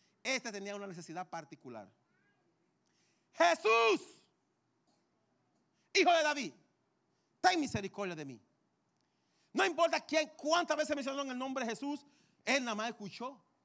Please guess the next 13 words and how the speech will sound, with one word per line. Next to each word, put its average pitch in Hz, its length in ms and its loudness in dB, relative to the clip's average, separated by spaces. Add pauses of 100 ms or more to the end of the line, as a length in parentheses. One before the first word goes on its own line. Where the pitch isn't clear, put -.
(260)
a 151 120 -6
Bartimeo 139 640 -8 (160)
que 165 100 -8
estaba, 214 380 -6 (800)
yo 240 140 -8
imagino 285 260 -4
por 233 100 -12
lo 226 60 -10
menos 233 180 -12
dos 240 120 -12
cuadras 247 460 -10
de 240 120 -12
él. 269 140 -16